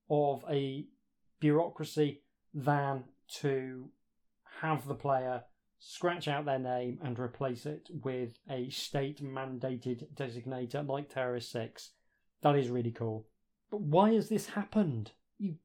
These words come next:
did everything right. You tried to follow all of your boss's instructions and diktats, even when they conflicted.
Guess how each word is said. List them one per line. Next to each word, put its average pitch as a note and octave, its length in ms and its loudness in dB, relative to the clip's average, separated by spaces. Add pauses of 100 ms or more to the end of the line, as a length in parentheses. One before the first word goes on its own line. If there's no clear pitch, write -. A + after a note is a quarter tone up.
did G3 340 4
everything D3+ 460 0
right. E3 360 0
You E3+ 200 -6
tried A3+ 400 4
to D3+ 80 0
follow D#3 300 6
all A3+ 280 6
of F#3+ 80 8
your D3+ 140 6
boss's A#2+ 420 -4
instructions C3+ 760 -4
and D3 180 0
diktats, - 580 -6
even D#3+ 340 4
when D#3 160 4
they D3+ 120 4
conflicted. D3+ 680 -4